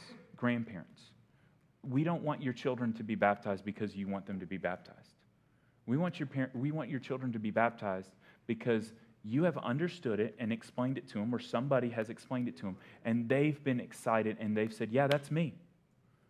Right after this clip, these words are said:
You describe to them what a person that gets baptized look like,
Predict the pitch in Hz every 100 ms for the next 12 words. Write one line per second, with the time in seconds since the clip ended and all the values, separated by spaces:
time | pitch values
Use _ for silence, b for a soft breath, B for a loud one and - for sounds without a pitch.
0 | _ 123 147 135 - - 147 160 160 147
1 | 131 117 131 131 147 143 131 120 131 127
2 | 131 127 131 117 120 127 147 139